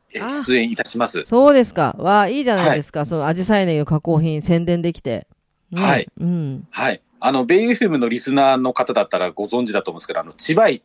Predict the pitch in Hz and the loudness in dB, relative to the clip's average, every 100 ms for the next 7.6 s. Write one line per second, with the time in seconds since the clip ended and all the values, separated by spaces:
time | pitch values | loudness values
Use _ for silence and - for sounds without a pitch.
0 | _ 131 104 104 208 247 147 156 143 113 | _ 2 2 2 0 0 -4 -2 0 0
1 | - 92 87 - _ _ 117 147 151 120 | -4 -10 -10 -16 _ _ -2 -2 -2 -4
2 | 107 - - - 123 - 107 95 _ _ | -6 -10 -12 -8 -8 0 0 0 _ _
3 | _ - 196 226 226 95 90 87 85 80 | _ -4 0 2 0 -2 -4 -6 -8 -10
4 | 80 78 _ _ _ 127 143 127 117 110 | -12 -14 _ _ _ 0 0 2 0 -2
5 | - - 139 - 185 214 233 240 240 240 | -6 -4 -4 -4 -2 0 2 2 2 -2
6 | 233 196 185 - _ _ _ - 113 87 | -2 -2 -4 -14 _ _ _ -2 0 0
7 | - - 233 240 202 143 | -6 -2 2 2 2 -2